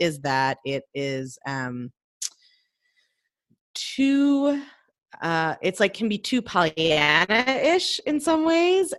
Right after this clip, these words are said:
And it doesn't resonate for a lot of people because if you think about negative thought patterns as a habit, let's say it's like being your, your right-handed, you're used to writing with your right hand all the time.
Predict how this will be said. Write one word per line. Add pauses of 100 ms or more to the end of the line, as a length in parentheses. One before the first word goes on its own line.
And
it
doesn't
resonate
for
a
lot
of
people
because
if
you
think
about
negative
thought
patterns
as
a
habit,
let's
say
it's
like
being
your,
your
right-handed,
you're
used
to
writing
with
your
right
hand
all
the
time.